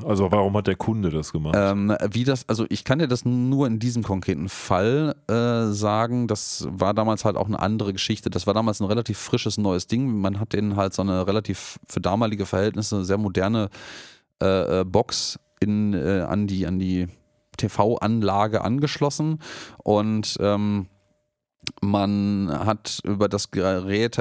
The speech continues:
Speaker 2: entweder den schon existierenden heimischen D-S-L-Anschluss bezuschusst gekriegt mit einem Beitrag, der damals schon fast einer eins zu eins Verrechnung, also eine, eine Annullierung der Kosten gleichkam, äh, oder halt, wenn man selber keinen Anschluss hatte, und das war für viele tatsächlich der ausschlaggebende Punkt,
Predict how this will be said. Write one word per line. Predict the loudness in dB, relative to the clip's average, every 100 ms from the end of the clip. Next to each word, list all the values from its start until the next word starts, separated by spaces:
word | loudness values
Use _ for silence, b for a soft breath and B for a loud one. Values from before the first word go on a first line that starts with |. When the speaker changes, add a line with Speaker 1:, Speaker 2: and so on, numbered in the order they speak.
| -2
Speaker 2:
entweder | 0 -2 -4 -2 -2 0 0 0
den | -2 -2 0 -2 -2 -4
schon | -4 -4
existierenden | -4 -6 -4 -2 0 0 0
heimischen | 0 0 -2 -2
D-S-L-Anschluss | -2 -2 -2 -2 -4 -4 -6 -4
bezuschusst | -8 -8 -4 -4 -2 -4 -4
gekriegt | -6 -4 -4 -2
mit | -4 -2
einem | -2
Beitrag, | 0 -2 -4 -2
der | -2
damals | 0 0 0 -2
schon | -2 -4 -4
fast | -10 -14 -2 0 0 -2
einer | 0 0
eins | 0 -2
zu | -4 -2
eins | -2 -4
Verrechnung, | -2 -2 0 0 0
also | 0 0
eine, | -2 -2
eine | -2 -2
Annullierung | 0 -2 0 0 0 -2
der | 0
Kosten | 0 -2 -2 -2
gleichkam, | 0 -2 0 0 0 -4 B B B B B -2
äh, | 2 2
oder | 2 2 2 2
halt, | 2 0 0
wenn | 0
man | 0
selber | 0 0 0
keinen | 0 -2 0
Anschluss | -2 -2 -4 -2
hatte, | 0 0
und | -2
das | -2 -2
war |
für | -2 -2
viele | -2 -2
tatsächlich | -2 -2 -2 -2
der | -2
ausschlaggebende | -2 -2 -4 -4 -4 -2 -4
Punkt, | -2 -2